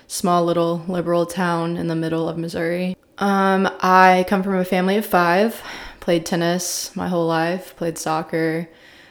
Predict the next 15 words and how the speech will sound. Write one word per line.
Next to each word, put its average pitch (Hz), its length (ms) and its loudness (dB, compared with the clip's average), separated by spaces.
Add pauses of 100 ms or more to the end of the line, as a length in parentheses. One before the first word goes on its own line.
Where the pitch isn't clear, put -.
I 180 120 -4
had 175 680 0 (200)
what 196 220 2
seemed 190 260 4
to 185 60 4
be 185 160 4
on 175 140 4
the 175 100 0
surface, 175 880 -2
you 185 160 -4
know, 165 400 -4 (400)
a 202 80 -2
very 185 580 8 (240)
average 214 400 6
life. 185 640 6